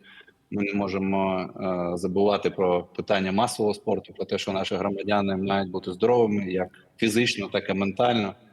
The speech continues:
Ну і, звісно, велика кількість завдань стосовно реабілітації наших поранених героїв,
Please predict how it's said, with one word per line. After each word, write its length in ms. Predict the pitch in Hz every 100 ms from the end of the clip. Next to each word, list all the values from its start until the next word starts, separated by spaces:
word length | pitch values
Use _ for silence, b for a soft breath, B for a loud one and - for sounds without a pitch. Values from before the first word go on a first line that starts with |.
| b b _ _ _ -
Ну 140 | 110
і, 40 |
звісно, 720 | 98 113 123 127 113 110 110 98
велика 360 | 92 98 117 -
кількість 360 | 131 113 107
завдань 360 | 104 107 98 117
стосовно 520 | - 98 113 110 110
реабілітації 640 | 107 110 110 131 135 110
наших 260 | 104 98 101
поранених 520 | - 107 117 104 92
героїв, 380 | 95 92 87 92